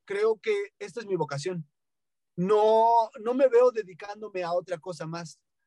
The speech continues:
¿Por qué? Porque esto es lo que me apasiona, me, me gusta y me llena de, de mucha satisfacción ver que una producción o que un montaje o que un proyecto digital como este salga adelante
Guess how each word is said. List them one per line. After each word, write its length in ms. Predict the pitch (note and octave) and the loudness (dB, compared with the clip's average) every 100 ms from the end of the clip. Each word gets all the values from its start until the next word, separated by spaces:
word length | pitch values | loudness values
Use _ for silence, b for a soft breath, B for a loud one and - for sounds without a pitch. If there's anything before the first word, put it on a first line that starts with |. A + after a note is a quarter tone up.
| _ _ - | _ _ -6
¿Por 200 | D#3+ D3+ | -4 0
qué? 140 | F3 | -2
Porque 300 | E3+ F3 F3+ | -2 -6 -4
esto 180 | E3+ G3 | -2 -2
es 80 | E3+ | -4
lo 100 | D3+ | -4
que 100 | D#3 | -4
me 100 | C#3 | -4
apasiona, 460 | C#3 C#3+ F3 F3+ | -4 -4 -4 -4
me, 240 | E3+ D3 D3 | -4 -4 -4
me 120 | D3 | -6
gusta 560 | C#3+ F#3+ F#3+ F#3+ E3 - _ _ _ _ _ - | -4 -6 -6 -2 -2 -4 _ _ _ _ _ -4
y 100 | D#3 | 0
me 160 | D3+ | 0
llena 400 | D#3 F3 E3+ D#3 - | 0 0 0 -4 -10
de, 260 | D3+ E3 D#3+ | -6 -4 -4
de 180 | F3+ E3+ | -6 -6
mucha 300 | F3+ F3+ G#3+ | -8 -8 -8
satisfacción 640 | F3+ D3 C#3 - E3+ E3+ | -8 -10 -12 -4 -2 0
ver 340 | E3 E3 E3 E3+ _ _ _ _ _ | 2 2 0 -6 _ _ _ _ _
que 460 | - D3+ C#3+ D3 D3 | -6 -2 0 -2 -4
una 260 | - F3 F3 | -10 -6 -6
producción 760 | E3 D3+ C#3+ - F3 F3 F3 E3+ | -4 -6 -6 0 6 6 6 2
o 140 | D3 | -8
que 180 | D#3+ D#3 | -6 -6
un 240 | E3 E3 | -6 -8
montaje 960 | E3 D#3+ D3+ E3+ F3 E3+ E3+ E3+ E3+ D#3+ b b b | -10 -8 -4 -2 -2 -4 -4 -4 -6 -8 b b b
o 160 | E3+ D#3+ | -2 0
que 120 | E3+ | 0
un 80 | F#3 | 0
proyecto 400 | G3 F#3 F#3+ G#3+ | 0 0 0 -2
digital 640 | E3 - _ _ D#3+ D#3+ | -6 -10 _ _ -6 -6
como 220 | E3 E3+ D3 | -4 -4 -4
este 240 | D#3+ E3 | -4 -6
salga 260 | D3+ E3+ F3 | -4 -2 -2
adelante 460 | D3+ D3 D#3 F3+ | -2 -4 -4 -6